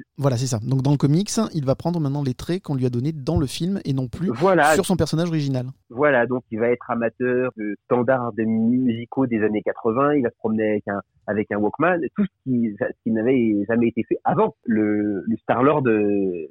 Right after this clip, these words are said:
Speaker 2: de, de, il y a, il y a ça dix, quinze ans, mais ne, ne correspondait pas à ça du tout. Et, euh,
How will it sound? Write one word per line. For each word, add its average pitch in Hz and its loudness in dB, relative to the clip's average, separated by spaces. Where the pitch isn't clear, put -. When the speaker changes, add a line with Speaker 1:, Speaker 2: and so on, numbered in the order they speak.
Speaker 2:
de, 98 -4
de, 80 -4
il 67 -8
y 98 -6
a, 95 -4
il 92 -12
y 98 -10
a 98 -12
ça 110 0
dix, 117 -4
quinze 110 0
ans, 190 4
mais 117 4
ne, 107 2
ne 107 2
correspondait 113 0
pas 127 4
à 117 2
ça 131 2
du 127 -4
tout. 247 2
Et, 120 4
euh, 107 4